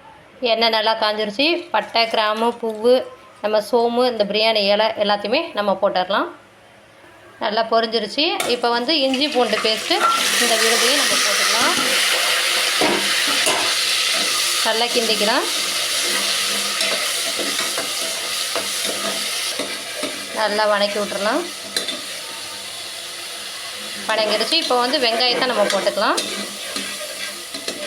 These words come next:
அரைச்சு வச்சிருக்கிற வெங்காயம் இதையும் நம்ம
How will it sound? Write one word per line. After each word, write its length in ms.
அரைச்சு 280
வச்சிருக்கிற 380
வெங்காயம் 460
இதையும் 260
நம்ம 200